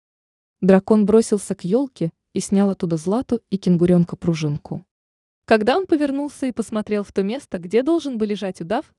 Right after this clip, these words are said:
то понял, что его там уже нет. Дракон очень рассердился. «Не переживай, дракоша.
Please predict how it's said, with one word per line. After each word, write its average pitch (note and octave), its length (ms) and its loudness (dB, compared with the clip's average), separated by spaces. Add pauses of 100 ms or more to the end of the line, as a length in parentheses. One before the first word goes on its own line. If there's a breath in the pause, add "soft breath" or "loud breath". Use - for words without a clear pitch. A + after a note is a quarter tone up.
(140)
то A3 140 4
понял, E4+ 320 2
что - 180 -6
его B3 220 -2
там G#3 200 -4
уже F3+ 180 -6
нет. D#3+ 340 -8 (580)
Дракон G#3+ 460 2
очень B3+ 260 -2
рассердился. E3+ 800 -6 (1000)
«Не G#3+ 120 6
переживай, A#3+ 480 2
дракоша. E3+ 680 -4